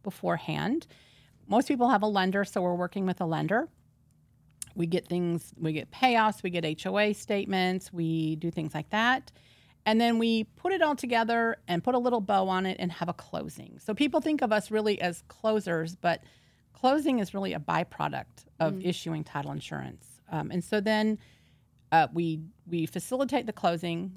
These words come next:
Speaker 1: we facilitate recording, we take in all the money, we disperse all the money, and then we record all the documents for everybody.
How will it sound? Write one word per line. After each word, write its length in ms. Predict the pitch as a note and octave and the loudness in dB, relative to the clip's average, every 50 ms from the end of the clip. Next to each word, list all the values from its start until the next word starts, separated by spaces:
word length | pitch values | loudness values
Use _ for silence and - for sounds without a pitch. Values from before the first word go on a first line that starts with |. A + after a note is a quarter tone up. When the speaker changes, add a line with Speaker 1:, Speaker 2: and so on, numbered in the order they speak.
| G3 G#3 | -10 -10
Speaker 1:
we 80 | F3 | -10
facilitate 600 | D#3+ - F3+ E3 - - F3 F3 E3 - E3+ - - | -10 -10 -12 -12 -8 -6 -6 -6 -4 -6 -8 -10 -10
recording, 800 | - - - - C4+ B3+ A#3+ A#3+ A#3+ A#3+ A#3 A#3 A#3 A#3 A3+ G#3+ - - | -16 -20 -10 -4 -2 0 0 2 0 0 0 0 -2 -2 -4 -6 -6 -4
we 120 | F3+ F3 | -4 -4
take 260 | - - F#3 E3 - | -2 -2 -4 -4 -4
in 80 | E3+ - | -6 -2
all 140 | - G3 G#3 | 0 0 0
the 80 | A3 A3 | 2 2
money, 560 | A3 G#3+ G#3+ G#3+ A3 G#3 G#3 G#3 G3+ G#3 - _ - | 0 2 0 0 0 0 -2 -2 -4 -6 -10 _ -4
we 80 | D#3+ | -4
disperse 480 | D#3+ E3+ E3 - - - A3+ A3 - - | -4 -4 -6 -10 -4 -2 -2 -2 0 0
all 100 | A3 G#3 | -2 -2
the 80 | G#3 G#3 | 0 -2
money, 440 | G#3 G3+ G3 G3+ G3+ G3 G3 G3 - | -2 -2 -2 -2 -2 -2 -2 -4 -2
and 140 | E3 E3 E3+ | -2 -2 -2
then 100 | E3+ E3 | 0 -2
we 80 | E3 D#3 | -2 -2
record 380 | D#3 E3+ D#3+ - - D#3+ C#3+ | -2 -4 -6 -6 -8 -6 -6
all 60 | - | -6
the 100 | D3+ D3+ | -8 -8
documents 640 | C#3+ - B2+ - - - - - - _ _ - - - - | -10 -10 -10 -12 -12 -16 -20 -20 -20 _ _ -20 -20 -20 -14
for 80 | C3+ | -12
everybody. 420 | C3 - - - - - - C#3 | -12 -12 -12 -14 -16 -18 -20 -20